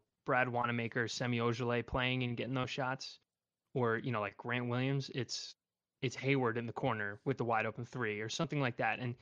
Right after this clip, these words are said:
he's someone who can attack off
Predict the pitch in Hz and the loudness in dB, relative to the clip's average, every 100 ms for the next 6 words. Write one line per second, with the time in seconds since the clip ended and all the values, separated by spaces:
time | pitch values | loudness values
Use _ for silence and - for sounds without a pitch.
0 | - _ 175 160 165 156 139 139 139 123 | -16 _ 2 2 2 4 4 4 0 -6
1 | - _ _ _ _ _ _ _ _ _ | -6 _ _ _ _ _ _ _ _ _
2 | - 135 - 147 135 - - 139 131 - | -6 -6 0 2 2 -2 0 2 2 -2